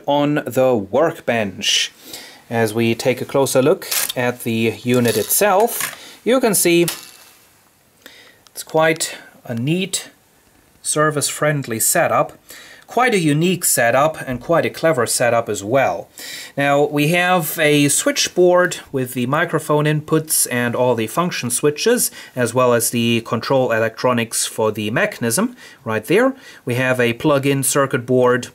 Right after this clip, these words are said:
right here, which has some more switches and the auto stop electronics, and we have two Dolby modules right there.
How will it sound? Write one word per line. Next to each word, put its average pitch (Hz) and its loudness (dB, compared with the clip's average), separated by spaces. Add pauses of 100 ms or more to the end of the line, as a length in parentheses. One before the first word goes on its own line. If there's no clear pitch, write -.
right 123 2
here, 247 2
which 147 0
has 120 0
some 107 0
more 165 2
switches 214 2
and 123 0
the 117 -2
auto 113 2
stop - 0
electronics, 117 -2
and 139 -2
we 127 0
have 123 -4
two 135 0
Dolby 127 2
modules 113 0 (300)
right 107 -2
there. 104 -2